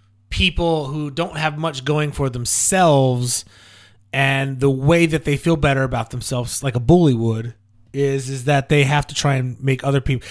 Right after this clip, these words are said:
they project their insecurities on other people.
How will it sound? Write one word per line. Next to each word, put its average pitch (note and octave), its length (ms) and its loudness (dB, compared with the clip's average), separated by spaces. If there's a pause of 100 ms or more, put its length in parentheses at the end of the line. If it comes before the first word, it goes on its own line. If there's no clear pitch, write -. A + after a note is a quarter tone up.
they F3 100 0
project F3 500 4
their D#3+ 220 6
insecurities C#3+ 640 0
on B2 80 -4
other A#2 180 -4
people. G#2+ 480 -12